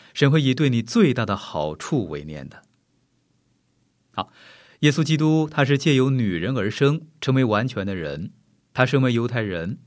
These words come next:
啊，受到神的律法的制约，并且完全遵守了律法。虽然主耶稣是人，但是他却没有犯罪，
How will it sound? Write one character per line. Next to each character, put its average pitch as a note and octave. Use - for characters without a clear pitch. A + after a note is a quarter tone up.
啊， G2
受 A#2+
到 G2
神 F2+
的 G2
律 B2
法 E2+
的 E2
制 F2+
约， A2
并 C#3
且 B2+
完 A#2+
全 B2+
遵 D#3+
守 A2+
了 G2
律 G#2
法。 E2
虽 G#3+
然 G3+
主 B2
耶 A#2+
稣 B2+
是 G2+
人， D#2
但 E3
是 F#2+
他 G2+
却 G2
没 F2+
有 E2
犯 E2
罪， D2+